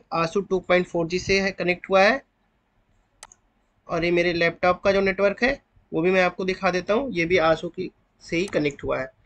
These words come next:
ओके दोस्तों, अब हम आते हैं कैसे करेंगे। सबसे पहले हम यहाँ पर क्या करेंगे, अपने search engine में जाएंगे और then snapdrop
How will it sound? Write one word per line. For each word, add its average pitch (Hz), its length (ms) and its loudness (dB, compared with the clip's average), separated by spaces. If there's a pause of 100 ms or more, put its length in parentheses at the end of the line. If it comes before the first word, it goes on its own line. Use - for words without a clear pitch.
(300)
ओके 170 160 -2
दोस्तों, 208 320 0 (360)
अब 190 120 0
हम 190 140 4
आते 175 240 0
हैं 247 100 0 (920)
कैसे 180 280 0
करेंगे। 143 420 0 (360)
सबसे 190 260 -4
पहले 208 200 2
हम 202 420 0
यहाँ 175 220 -2
पर 196 140 -4
क्या 190 180 2
करेंगे, 190 480 0 (640)
अपने 180 260 0
search 185 280 0
engine 185 220 2
में 190 140 2
जाएंगे 175 360 2 (280)
और 175 160 -4
then 226 300 0 (800)
snapdrop 190 800 2